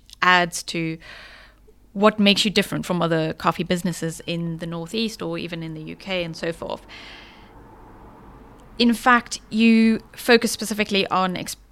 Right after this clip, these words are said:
exposing this whole coffee world to people who perhaps would never have had the chance to, to know about it, um, because they're not living in a city like London or New York. So why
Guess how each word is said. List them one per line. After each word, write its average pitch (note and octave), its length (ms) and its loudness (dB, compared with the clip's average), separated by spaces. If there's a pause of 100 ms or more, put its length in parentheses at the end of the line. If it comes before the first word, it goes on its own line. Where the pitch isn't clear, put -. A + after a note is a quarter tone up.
(220)
exposing A3+ 460 4
this F3+ 140 -4
whole F#3 240 -2
coffee G3 340 -6
world F3 540 -2
to F3+ 320 -4
people F3 320 -4
who F3 140 -2
perhaps - 440 -8
would F3 200 -6
never E3+ 340 -4
have D#3+ 380 -6
had D#3+ 300 -8
the - 80 -10
chance B3 460 -2
to, F3+ 440 -6 (320)
to A3 100 -2
know A3+ 180 6
about E3+ 380 0
it, - 320 -8 (140)
um, E3+ 260 -6
because F3 220 -10
they're G3+ 80 -2
not G3+ 240 -2
living F3+ 200 -2
in E3+ 120 -6
a E3+ 40 -8
city E3+ 280 -10
like D#3+ 180 -8
London E3+ 340 -8
or E3+ 80 -12
New E3+ 160 -10 (200)
York. - 260 -18 (320)
So - 220 2
why A#3+ 840 4